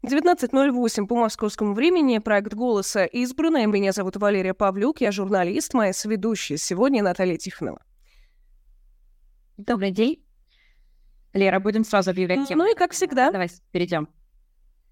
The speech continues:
Speaker 1: А, да, только п-, прежде чем мы перейдём, я, конечно, напомню, а, что, несмотря на изменения в составе, всё, как всегда, остаётся по-прежнему.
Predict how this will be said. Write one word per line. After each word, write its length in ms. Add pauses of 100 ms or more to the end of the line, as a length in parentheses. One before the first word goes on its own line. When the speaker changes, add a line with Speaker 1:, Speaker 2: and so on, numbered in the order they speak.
(840)
Speaker 1:
А, 160
да, 180
только 640
п-, 160
прежде 220
чем 100
мы 80
перейдём, 360
я, 120
конечно, 400
напомню, 640
а, 160
что, 160
несмотря 340
на 120
изменения 280
в 40
составе, 400
всё, 240
как 140
всегда, 320
остаётся 360
по-прежнему. 640